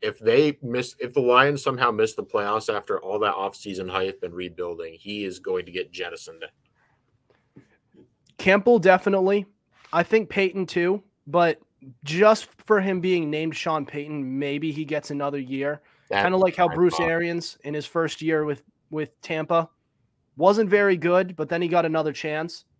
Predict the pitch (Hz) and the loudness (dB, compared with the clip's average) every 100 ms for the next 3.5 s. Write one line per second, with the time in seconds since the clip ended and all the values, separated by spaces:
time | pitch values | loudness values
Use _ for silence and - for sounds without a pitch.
0 | _ _ _ _ - 151 160 165 156 156 | _ _ _ _ -10 -4 -2 -2 0 -2
1 | 156 156 156 170 165 170 - _ _ _ | -2 -4 -4 0 2 2 -2 _ _ _
2 | _ _ _ _ - 190 - _ 190 214 | _ _ _ _ -2 -2 -2 _ -2 -2
3 | - 240 240 220 151 | 0 2 4 4 2